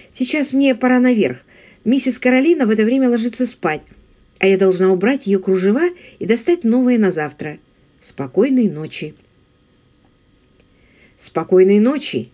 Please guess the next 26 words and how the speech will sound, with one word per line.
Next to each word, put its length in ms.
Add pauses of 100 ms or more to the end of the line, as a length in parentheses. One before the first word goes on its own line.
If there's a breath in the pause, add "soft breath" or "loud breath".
попрощался 640
мистер 320
Кэмпион. 540 (360 soft breath)
"Ничего 340
не 120
бойтесь". 560 (500 soft breath)
На 140
полпути 720
к 160
двери 340
Джойс 380
замерла 360
и 100
обернулась. 720 (760 soft breath)
"Как 240
вы 80
научились 540
читать 340
мысли 280
людей?" 520 (360)
спросила 380
она. 240 (720)
Мистер 380
Кэмпион 540
поправил 440
очки. 480